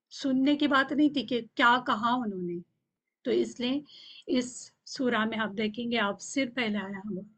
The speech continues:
دیکھنے کی بات اور بعد میں سننے کی بات، ورنہ جو نارمل ترتیب ہے وہ پہلے سننے کی بات ہوتی ہے، یعنی کان کی بات ہوتی ہے، اور بعد میں دیکھنے کی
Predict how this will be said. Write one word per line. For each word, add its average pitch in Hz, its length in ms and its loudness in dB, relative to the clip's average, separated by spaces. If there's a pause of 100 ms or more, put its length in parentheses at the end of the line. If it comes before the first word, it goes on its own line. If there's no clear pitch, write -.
(680)
دیکھنے 233 440 0
کی 240 160 -4
بات 208 320 -4
اور 226 160 -4
بعد 190 320 -2
میں 202 140 -6
سننے 190 400 -8
کی 214 140 -12
بات، 196 200 -14 (680)
ورنہ 214 440 -2 (340)
جو 226 200 -2
نارمل 233 560 4
ترتیب 240 520 0
ہے 233 180 -2 (200)
وہ 240 80 2
پہلے 247 460 2
سننے 247 400 2
کی 247 140 0
بات 214 280 2
ہوتی 220 360 -2
ہے، 226 80 -10 (260)
یعنی 214 260 2
کان 226 320 4
کی 262 120 2
بات 214 300 4
ہوتی 220 300 -2
ہے، 220 60 -2 (420)
اور 226 140 0
بعد 214 260 4
میں 208 260 -4
دیکھنے 208 540 2
کی 226 180 -2